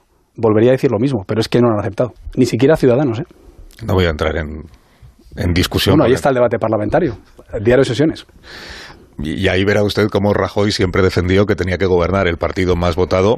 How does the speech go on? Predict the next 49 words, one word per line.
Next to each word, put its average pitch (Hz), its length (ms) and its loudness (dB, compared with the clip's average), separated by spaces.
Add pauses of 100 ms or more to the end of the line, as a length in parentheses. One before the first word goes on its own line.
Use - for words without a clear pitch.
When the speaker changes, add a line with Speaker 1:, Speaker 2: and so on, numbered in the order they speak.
Speaker 2:
pero 87 180 -2
no 90 140 -4
por 95 140 0
una 98 140 0
cuestión 92 340 0
legal, 85 400 -2
sino 82 260 -12
por 78 120 -12
una 90 140 -6
cuestión 101 340 -4
de 101 100 4
legitimidad 87 440 0
democrática, 85 640 -4 (400)
que 87 100 -4
para 87 200 0
Speaker 1:
Pero 90 80 2
es 98 40 2
Speaker 2:
él 104 60 0
la 101 100 2
Speaker 1:
que 135 80 2
la 131 120 2
Speaker 2:
tenía 123 160 4
Speaker 1:
le-, 143 160 2
Speaker 2:
el 123 40 0
Speaker 1:
la 120 100 2
Speaker 2:
que 120 60 0
Speaker 1:
ley 131 140 4
Speaker 2:
ganaba 175 140 4
Speaker 1:
es - 60 2
la - 60 2
Speaker 2:
las 143 100 0
Speaker 1:
que - 100 0
Speaker 2:
elecciones. 113 260 0
Speaker 1:
legitima 107 580 0 (400)
las 110 280 2
normas 113 280 2
en 110 80 -2
las 98 100 -4
Speaker 2:
Eso, 92 40 -6
Speaker 1:
elecciones. 95 260 -2
Speaker 2:
eso 90 80 0
dígaselo 92 480 0
al, 85 400 -2
al 85 160 -2
presidente 87 400 -4
del 82 80 0
gobierno, 98 300 2
con 85 160 -2
el, 85 80 -4